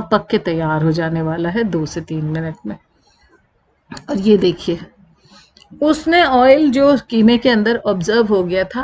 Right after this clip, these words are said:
अब वो वापस बाहर छूट गया है और कीमा बहुत खूबसूरत दिखाई दे रहा है, बहुत authentic खुशबू से पूरा kitchen भर गया है। अब इसके अंदर कुछ हरी मिर्चें,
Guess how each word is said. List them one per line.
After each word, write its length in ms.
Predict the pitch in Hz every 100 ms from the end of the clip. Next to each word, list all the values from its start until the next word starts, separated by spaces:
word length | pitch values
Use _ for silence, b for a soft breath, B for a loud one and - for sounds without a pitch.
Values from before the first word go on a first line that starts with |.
| -
अब 240 | 233 208
वो 140 | 247 214
वापस 460 | 190 208 269 269
बाहर 260 | 190 185 202
छूट 420 | - - 214 208
गया 220 | 175 180
है 260 | 180 180 180 - B B B -
और 280 | 190 185 180
कीमा 260 | - 233 233 190
बहुत 340 | 214 214 262 -
खूबसूरत 680 | - 214 - 262 285 277 214
दिखाई 400 | 202 220 233 226
दे 180 | 240
रहा 140 | 226 254
है, 140 | 247
बहुत 420 | 180 156 196 196
authentic 580 | - 190 196 247 247 254
खुशबू 480 | - 233 226 220 254
से 140 | 269 240
पूरा 300 | 240 254 233
kitchen 440 | 233 220 233 220
भर 180 | 196 185
गया 220 | 175 170
है। 200 | 185 185 B B B B B B
अब 140 | 220 220
इसके 260 | 220 233
अंदर 300 | 226 220 233 233
कुछ 240 | - 269 - -
हरी 240 | 196 254
मिर्चें, 480 | 240 185 - 220